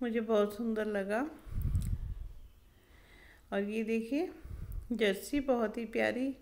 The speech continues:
और ये हाफ स्लीव में। सभी डिज़ाइन बेहद ही खूबसूरत, कलर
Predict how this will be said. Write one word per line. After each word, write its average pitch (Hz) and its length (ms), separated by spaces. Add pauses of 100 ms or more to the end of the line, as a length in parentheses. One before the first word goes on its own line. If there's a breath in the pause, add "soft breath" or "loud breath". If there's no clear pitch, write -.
(600 loud breath)
और 180 180
ये 220 360
हाफ 185 320
स्लीव 180 320
में। 180 220 (420)
सभी 247 340
डिज़ाइन 226 500
बेहद 208 360
ही 254 100
खूबसूरत, 226 600 (100)
कलर 190 280